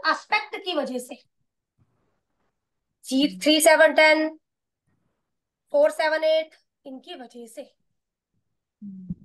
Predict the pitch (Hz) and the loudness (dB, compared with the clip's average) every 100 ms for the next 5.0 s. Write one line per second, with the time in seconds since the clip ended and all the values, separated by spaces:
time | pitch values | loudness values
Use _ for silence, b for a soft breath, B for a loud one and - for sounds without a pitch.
0 | - 302 - 285 294 339 330 302 269 - | -10 -10 -4 -4 -4 -6 -4 -4 -4 -8
1 | 311 262 - 277 294 302 370 330 294 294 | -10 -12 -14 -8 -6 -6 -4 -4 -4 -4
2 | 302 294 240 262 254 254 262 254 381 _ | -4 -2 -2 -2 -6 -4 -6 -6 -14 _
3 | _ _ _ - 302 - 339 277 330 339 | _ _ _ -16 -12 -4 -2 2 0 0
4 | 370 330 370 311 247 247 240 254 226 226 | -2 0 0 -2 -4 -6 -14 -16 -14 -16